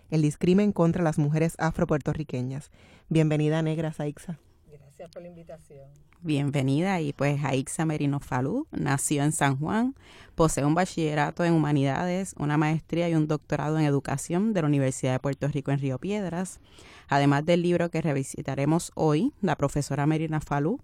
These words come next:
Speaker 3: ha escrito sobre el discurso racial en Puerto Rico, el gremio de las lavanderas en Puerta de Tierra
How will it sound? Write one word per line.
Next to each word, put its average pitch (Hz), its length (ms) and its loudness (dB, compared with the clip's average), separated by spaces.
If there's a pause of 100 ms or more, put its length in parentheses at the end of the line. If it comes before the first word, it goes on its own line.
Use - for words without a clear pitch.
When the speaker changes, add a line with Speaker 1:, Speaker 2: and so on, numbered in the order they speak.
(380)
Speaker 3:
ha 139 100 2
escrito 202 420 -2
sobre 156 240 0
el 147 80 0
discurso 175 560 -2
racial 190 520 -2
en 175 160 0
Puerto 175 340 -4
Rico, 143 440 -4
el 143 240 -2
gremio 147 300 2
de 180 80 0
las 165 140 0
lavanderas 135 500 0
en 185 100 2
Puerta 175 280 -4
de 175 120 -2
Tierra 185 460 -4